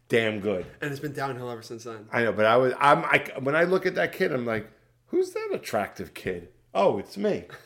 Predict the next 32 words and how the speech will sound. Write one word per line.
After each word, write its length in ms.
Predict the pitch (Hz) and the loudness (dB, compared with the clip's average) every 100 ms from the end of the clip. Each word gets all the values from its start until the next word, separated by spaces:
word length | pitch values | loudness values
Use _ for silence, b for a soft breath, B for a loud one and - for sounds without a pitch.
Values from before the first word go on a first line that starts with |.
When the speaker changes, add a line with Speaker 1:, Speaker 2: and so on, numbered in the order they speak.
| - - | -10 -8
Speaker 1:
<laughs> 80 | 208 - - - _ _ b b b b | -8 -10 -18 -20 _ _ b b b b
So 180 | - 165 | 6 8
anyway, 540 | 185 160 131 120 113 - | 10 8 6 6 0 -2
I'll 160 | 131 135 | 2 2
share 280 | - 131 117 | 4 2 2
it 60 | |
next 300 | 113 101 - | 0 -6 -6
week. 140 | - 90 | -10 -6
We'll 140 | 104 | -8
put 260 | 101 - 117 | -8 -8 -4
it 80 | 110 | -4
up 160 | 107 | -4
on 140 | 101 98 | -6 -8
the, 60 | 101 | -6
we'll 100 | 117 | -8
put 200 | - 127 | -4 -4
it 120 | 107 | -2
up. 260 | 95 - - - | -4 -4 -14 -6
<laughs> 920 | 226 - - - _ _ _ - _ | -4 -4 -14 -20 _ _ _ -20 _
But 180 | 135 147 | 6 8
anyway, 520 | 180 180 139 127 120 - _ | 8 8 8 6 4 -6 _
that's 300 | 131 135 - | 4 4 4
it. 200 | 123 - - b - | -2 -2 -12 b -2
I'm 160 | 147 | 0
sure 300 | 147 185 175 | 2 4 4
many 420 | 156 147 160 160 | 4 2 4 4
of 80 | 151 | 2
you 200 | 135 127 | 0 0
have 280 | 110 110 101 | 2 0 0
the 80 | 107 | -6
tomorrow 500 | - 107 95 95 87 | -6 -6 -4 -4 -6
diet. 440 | 92 85 87 - | -10 -14 -16 -20